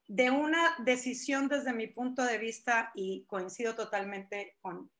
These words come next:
el de la doctora María Marván, pues de una decisión errada del Tribunal Electoral, ¿no? No solo por las re-, des-, eh,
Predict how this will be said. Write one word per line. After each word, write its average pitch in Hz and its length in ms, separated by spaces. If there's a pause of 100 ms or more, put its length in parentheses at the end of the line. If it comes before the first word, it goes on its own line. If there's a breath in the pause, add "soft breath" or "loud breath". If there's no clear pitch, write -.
(240)
el 175 100
de 180 100
la 190 140
doctora 185 400
María 180 300
Marván, 196 580 (500 soft breath)
pues 311 140
de 349 80
una 370 160
decisión 320 520
errada 269 720
del 208 220
Tribunal 202 520
Electoral, - 480 (240)
¿no? 254 240 (340 loud breath)
No 311 280
solo 359 460
por 277 140
las 220 160
re-, 202 280 (180)
des-, 190 400
eh, 180 480